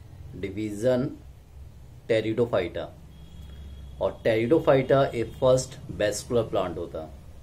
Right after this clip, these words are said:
Vascular plant means जिसमें जाइलम and phloem दोनों present होते हैं। इसके अलावा टेरिडोफाइटा, इसे बोलते हैं बोटेनिक snake। यदि question आए कि बोटेनिक snake किसे बोलते हैं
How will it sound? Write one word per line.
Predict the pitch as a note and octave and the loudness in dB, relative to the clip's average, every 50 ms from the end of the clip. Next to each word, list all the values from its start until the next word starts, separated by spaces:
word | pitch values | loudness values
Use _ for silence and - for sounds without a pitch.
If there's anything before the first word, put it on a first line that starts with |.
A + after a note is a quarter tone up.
| - - - - - - - - - - - - - - - - - - - - - - | -20 -20 -20 -18 -18 -18 -18 -18 -18 -18 -18 -18 -20 -20 -20 -18 -18 -18 -18 -18 -16 -6
Vascular | F#2+ G2+ G#2+ G#2 - - D#3+ C#3 | -2 0 0 0 2 4 4 6
plant | B2+ C#3 C3+ C3+ C3+ | 6 6 6 6 4
means | C3+ C3+ C#3 C#3+ C#3 C3 | 4 4 4 2 2 0
जिसमें | A#2 G#2 - - A#2+ A#2 A2+ A2+ A2+ A2 G#2 | -4 -6 -6 -4 0 2 2 4 4 2 0
जाइलम | F#2 F#2+ G2+ G2+ G#2 G#2 G#2+ B2 B2 B2+ | 0 0 2 4 4 6 6 4 4 4
and | B2 A#2+ | 2 0
phloem | A#2 A2+ A2 G#2+ G#2+ C3 F#3 - - - - F#2+ | 0 0 2 4 4 4 2 0 -4 -10 -2 2
दोनों | - A#2 A2+ A#2+ A2+ | 2 4 4 4 2
present | - B2 G#2 G2 G#2 G#2 F#2+ F2+ | 2 0 0 0 0 0 0 -2
होते | F2 E2+ E2+ - | -6 -6 -6 -6
हैं। | F2 E2 D#2 - - - - - - - - - - - - - - - - - - - - - - - - - - - - - - - - - - - - | -6 -6 -8 -10 -14 -18 -20 -20 -20 -20 -20 -20 -20 -20 -20 -20 -20 -20 -20 -20 -20 -20 -20 -20 -20 -20 -20 -20 -20 -20 -20 -20 -20 -20 -20 -20 -16 -8 -4
इसके | G#2 G#2+ - - - D3+ | -4 -4 -2 0 4 6
अलावा | C#3+ C#3 C#3 C3+ C3 C3+ C3+ C#3 | 8 8 8 8 8 8 6 6
टेरिडोफाइटा, | C#3 - - - A2+ G#2 G#2 G#2 A2+ A#2+ D3 C#3 - B2 A#2 A2+ A#2+ A#2+ A#2 A#2+ B2 A#2+ - - - | 4 2 0 2 4 4 4 4 2 2 2 4 6 6 6 8 8 8 8 8 8 6 2 -2 -10
इसे | - A#2+ A#2 - D#3 | -10 -6 -2 0 2
बोलते | C#3+ A#2+ A#2+ A2 - A2+ A#2 | 2 2 0 0 2 4 4
हैं | A#2+ A#2+ A#2 | 4 4 2
बोटेनिक | A#2+ G#2 G2 - - G#2 G#2 G#2+ G#2+ G#2 - | 0 0 0 2 4 2 2 2 0 2 2
snake। | A#2+ A#2 - A#2+ A2 G2+ F#2 D#2+ | 2 2 0 -2 -2 -2 -2 -4
यदि | F#2 F#2+ F#2+ G2+ | -4 -4 -4 -4
question | - G#2+ G2+ - - - C3+ | -6 -8 -8 -8 -4 0 2
आए | B2 A#2+ A#2+ | 2 2 2
कि | - - | 2 -2
बोटेनिक | - F2+ G2 G2+ G2 - G2+ G#2 G#2+ A2 G#2+ - | -4 -2 0 0 0 2 0 0 0 0 -2 -2
snake | B2 B2 - A#2+ A#2+ A2+ A#2+ | -2 -2 0 0 0 0 0
किसे | B2 G#2 - A#2+ A#2 | -2 -2 0 -2 -2
बोलते | G2 G2 F#2 E2+ D#2+ D#2 F2 | 0 -2 -4 -4 -4 -6 -6
हैं | E2 D#2 - | -6 -8 -10